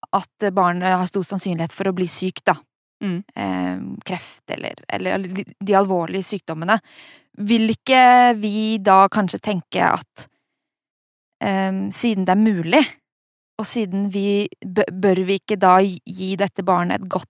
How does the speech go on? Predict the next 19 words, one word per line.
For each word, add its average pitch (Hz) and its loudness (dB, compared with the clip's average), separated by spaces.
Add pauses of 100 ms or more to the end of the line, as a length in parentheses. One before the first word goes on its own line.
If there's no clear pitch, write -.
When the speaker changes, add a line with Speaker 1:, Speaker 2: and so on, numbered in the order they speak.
Speaker 1:
liv 202 -2
og 214 2
gjøre 190 2
det 180 2
vi - -4
kan? 247 4 (1400)
At 220 -6
det 208 2
blir 208 4
moralsk 208 4
rett, - -4 (380)
eller 220 0
moralsk 202 2
galt 190 6 (120)
å 196 6
stå, 185 2
si - -6
sånn 180 -4
nei, 175 0